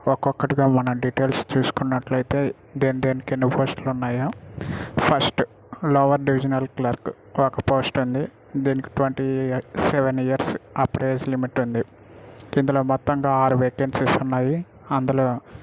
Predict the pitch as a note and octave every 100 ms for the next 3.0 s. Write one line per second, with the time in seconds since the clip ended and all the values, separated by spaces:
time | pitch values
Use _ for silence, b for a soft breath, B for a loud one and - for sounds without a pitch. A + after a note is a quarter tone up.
0 | B B - C3+ C3 B2+ B2+ C3+ C3+ C3+
1 | C3+ C3 D#3 G3+ - - C#3 C3 C3+ B2+
2 | A#2+ - C3+ C#3 B2+ A#2+ A#2+ - -